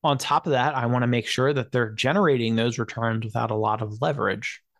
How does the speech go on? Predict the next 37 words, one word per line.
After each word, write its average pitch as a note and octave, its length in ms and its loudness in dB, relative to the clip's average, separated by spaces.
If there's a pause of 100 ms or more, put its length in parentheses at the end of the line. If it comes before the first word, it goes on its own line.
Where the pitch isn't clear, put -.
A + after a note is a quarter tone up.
(340)
Leverage C3 420 4
is A#2 80 0
pretty A#2 260 -2
dangerous. C#3 760 2
You B2 80 2
could A#2 160 2
look A#2 160 0
at A#2 60 0
a A2+ 60 2
back A2 300 0
test - 380 -2 (260)
of A#2 380 -2 (440)
companies, B2 400 0
for C3+ 180 0
instance, B2 500 0
with B2 120 2
high B2+ 260 2
debt B2 200 0
to B2+ 100 0
equity A#2+ 360 -2
ratios, A#2 580 0
low A#2+ 240 0
interest A#2+ 380 -6
coverage, A2+ 600 -2 (800)
you A#2 160 4
know, A2 220 2 (120)
poor C3+ 280 6
Altman B2 440 4
Z A2+ 200 2
scores, A2 560 2
and A2+ 380 0
that's - 180 0
going A#2 220 4
to A2+ 80 2
be A2 100 2
a G#2 60 2
pretty A2+ 580 0